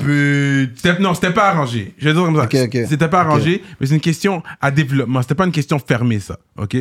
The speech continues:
Speaker 3: Ok.
Speaker 1: C'est une question à développement parce que je peux pas juste dire non. Parce que pour lui, peut-être c'était arrangé parce que c'est comme s'il a, j'ai mordu à l'hameçon. Tu sais, il m'a, il a... il a sorti le bait, puis j'ai comme,
Speaker 3: <laughs>
Speaker 1: and I went for it.
Speaker 3: OK.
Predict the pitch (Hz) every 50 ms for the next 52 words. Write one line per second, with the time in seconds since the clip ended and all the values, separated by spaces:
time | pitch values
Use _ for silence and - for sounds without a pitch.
0 | 131 - - - - - 107 107 127 127 131 139 135 151 143 135 139 127 120 123
1 | 123 139 143 131 - - 131 117 120 135 160 160 147 131 131 135 131 143 151 143
2 | - - - - - - 147 - - 156 156 156 202 233 - - 180 156 - -
3 | 127 120 113 117 120 135 156 143 117 - - 120 107 - - - _ - - 131
4 | 127 156 160 147 139 131 117 107 - - 113 - 131 139 151 156 147 139 139 156
5 | 139 131 123 117 117 - - 120 104 - - _ _ _ _ _ _ _ _ _
6 | _ _ _ _ - 147 135 139 135 127 123 123 123 123 123 123 120 123 123 120
7 | 120 - - 123 117 - - 151 151 156 156 151 143 - - - - - 107 120
8 | 120 113 110 135 147 160 175 170 _ - 139 127 120 120 117 110 107 107 120 117
9 | 117 113 110 - - 127 117 113 110 107 104 104 127 - - - - 127 131 131
10 | 127 135 147 151 135 - 123 107 92 - - _ _ _ _ _ _ _ _ -
11 | - 113 - - 107